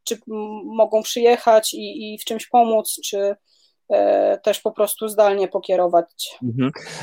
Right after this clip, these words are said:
Speaker 2: A takie mieszkanie docelowe, e, jaki ono ma status, że tak powiem? Czy,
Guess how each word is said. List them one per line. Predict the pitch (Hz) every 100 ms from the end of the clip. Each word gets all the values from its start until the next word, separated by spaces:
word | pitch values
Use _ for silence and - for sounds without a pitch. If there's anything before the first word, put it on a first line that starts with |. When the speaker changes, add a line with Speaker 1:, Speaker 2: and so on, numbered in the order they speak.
| 143
Speaker 2:
A |
takie | 151 180 202
mieszkanie | 202 - 208 208
docelowe, | 170 - 190 175 160 139 147 151 143
e, | 156 156 143 - - - - - _ - - - -
jaki | - - 285
ono | 262
ma | 247
status, | - 160 135 - 110 104 - 135 120
że | 120
tak | 123 127 -
powiem? | 135 120 131 127 127 131 131
Czy, | -